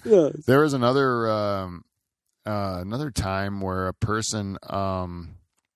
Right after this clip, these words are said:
Speaker 2: oh, they came in for, they were a dairy goat farmer. Like, they were, they milked, uh,
Speaker 1: Milk
Speaker 2: goats.
Speaker 1: goats.
Speaker 2: Goats,
Speaker 1: Yeah.
Speaker 2: yeah. And so, uh, they came in for a loan, and I'm like,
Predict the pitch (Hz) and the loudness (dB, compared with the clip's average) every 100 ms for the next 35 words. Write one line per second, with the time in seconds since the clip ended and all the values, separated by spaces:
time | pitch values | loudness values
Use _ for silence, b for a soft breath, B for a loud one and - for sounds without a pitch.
0 | _ _ _ _ _ _ _ _ - 117 | _ _ _ _ _ _ _ _ -4 0
1 | 120 104 143 139 123 113 110 104 92 85 | 0 0 -2 -2 -2 -2 0 0 -2 -6
2 | 82 120 127 147 131 156 170 - 156 165 | -4 -2 0 -2 -2 -2 -2 -6 -6 -6
3 | 175 233 _ _ _ - - 101 95 85 | -8 -14 _ _ _ -12 -6 -4 -4 -6
4 | _ _ 110 110 123 127 - - 98 87 | _ _ -6 -2 -2 -4 -6 -6 -4 -6
5 | 80 - _ _ _ _ _ _ 90 98 | -8 -16 _ _ _ _ _ _ -4 4
6 | 156 151 147 170 92 - - - - 107 | 4 4 4 4 2 -8 -18 -18 -10 -8
7 | 143 - 90 95 147 _ _ _ _ - | -6 -6 -6 -8 -12 _ _ _ _ -6
8 | 113 113 - 117 110 104 104 98 92 101 | -4 -2 -2 0 2 2 0 0 -2 -4
9 | - 113 101 - 95 92 98 117 104 95 | -4 -4 -4 -4 -4 -2 -2 -2 -2 -4
10 | 92 87 82 _ | -6 -6 -8 _